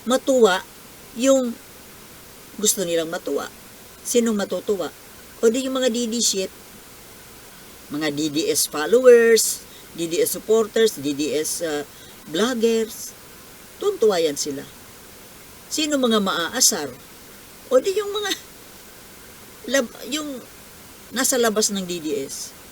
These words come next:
Lalo na yung mga Pinglawan,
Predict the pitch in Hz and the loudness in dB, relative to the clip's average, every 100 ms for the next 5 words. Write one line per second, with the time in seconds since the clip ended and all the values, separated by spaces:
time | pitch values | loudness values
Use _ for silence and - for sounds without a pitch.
0 | - - - - - 220 247 233 214 202 | -20 -20 -20 -20 -4 2 10 12 10 8
1 | 175 175 165 151 - - - 170 160 185 | 0 -2 -2 -4 -8 -18 -10 -8 -2 0
2 | 277 277 220 220 220 | 0 -2 -4 -6 -8